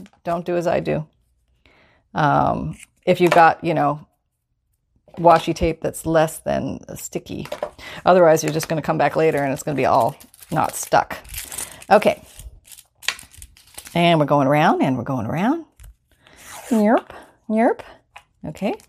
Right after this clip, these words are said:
it's a good spot. It's actually pretty easy to do. I like this.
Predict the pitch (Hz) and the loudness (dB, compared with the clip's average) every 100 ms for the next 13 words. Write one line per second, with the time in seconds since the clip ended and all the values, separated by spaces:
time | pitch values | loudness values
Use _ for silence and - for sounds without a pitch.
0 | - - - - - 466 - _ _ _ | -16 -10 -8 -4 0 0 -2 _ _ _
1 | _ _ _ _ _ _ - 196 190 185 | _ _ _ _ _ _ -6 -2 0 0
2 | 170 185 170 240 190 147 151 175 311 523 | -2 0 2 2 0 0 2 2 2 0
3 | - 117 - - | 2 0 0 -6